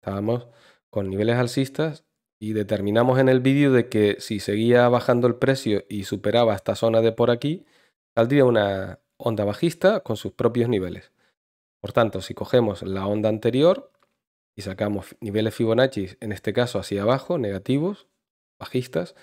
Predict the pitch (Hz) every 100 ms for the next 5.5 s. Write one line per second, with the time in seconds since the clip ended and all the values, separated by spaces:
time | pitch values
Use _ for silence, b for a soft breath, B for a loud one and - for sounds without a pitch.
0 | b b _ 139 151 147 151 147 139 135
1 | 139 135 127 123 120 123 131 131 127 117
2 | 127 120 120 127 117 120 127 139 185 -
3 | 92 - - 107 110 135 117 101 - 104
4 | - 101 104 113 127 117 113 117 120 113
5 | 113 117 107 95 -